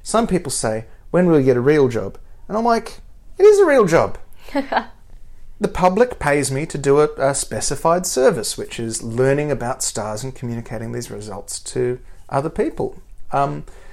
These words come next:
Speaker 1: whether they think it's a real job, what they think a real job has to involve is some kind of misery.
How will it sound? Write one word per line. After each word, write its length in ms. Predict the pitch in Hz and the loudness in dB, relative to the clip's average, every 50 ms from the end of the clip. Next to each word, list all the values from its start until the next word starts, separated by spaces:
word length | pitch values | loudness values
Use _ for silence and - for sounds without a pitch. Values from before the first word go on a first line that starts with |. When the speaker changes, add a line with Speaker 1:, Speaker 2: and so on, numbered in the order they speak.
| - - - - | -18 -16 -16 -10
Speaker 1:
whether 300 | - - 147 156 139 135 | 0 2 4 4 4 4
they 200 | 123 131 135 135 | 2 2 0 0
think 260 | 131 - - 240 262 220 | -2 -2 -4 -4 -2 -2
it's 160 | 190 - - | -2 -2 0
a 60 | 147 | 2
real 140 | 139 131 127 | 2 2 2
job, 160 | 131 147 143 | 2 -2 -2
what 160 | 151 175 - - | -2 -4 -4 -4
they 100 | 180 185 | -6 -8
think 380 | 175 - - 233 254 247 240 | -8 -8 -8 -8 -8 -6 -2
a 20 | 220 | 2
real 220 | 202 190 180 175 | 2 2 2 2
job 220 | 151 160 156 143 | 0 -2 -4 -4
has 220 | - - 135 135 - | -4 -6 -8 -8 -10
to 100 | - 143 | -10 -10
involve 340 | 135 135 127 135 135 135 127 | -8 -4 0 0 0 0 -2
is 80 | 123 - | -4 -6
some 180 | - 156 165 | -8 -8 -8
kind 220 | 165 - 175 180 170 | -8 -8 -8 -8 -6
of 60 | 139 | -4
misery. 460 | 151 190 214 233 202 135 95 67 - | -4 -4 -4 -4 -4 -4 -4 -6 -10